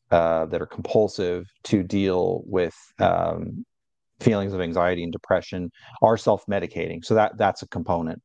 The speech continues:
to, to this. But people that, um, have A D H D are five to tens, ten times more likely to develop an addiction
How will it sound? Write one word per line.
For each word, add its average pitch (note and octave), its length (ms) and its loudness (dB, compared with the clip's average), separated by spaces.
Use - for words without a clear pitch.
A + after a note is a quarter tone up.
to, F#2 300 2
to F#2 100 -4
this. F2+ 300 0
But G#2+ 160 2
people C#3 420 4
that, G#2 440 0
um, F2 680 -2
have G2 240 2
A G2 80 0
D F#2 160 -2
H F2 240 -6
D G2 420 0
are F#2 160 4
five G#2 320 2
to F#2+ 100 -6
tens, F#2+ 360 -4
ten G#2 200 0
times F#2 280 -2
more G2 360 2
likely E2+ 420 0
to E2+ 120 -10
develop D#2+ 360 0
an E2 80 -6
addiction E2 640 -4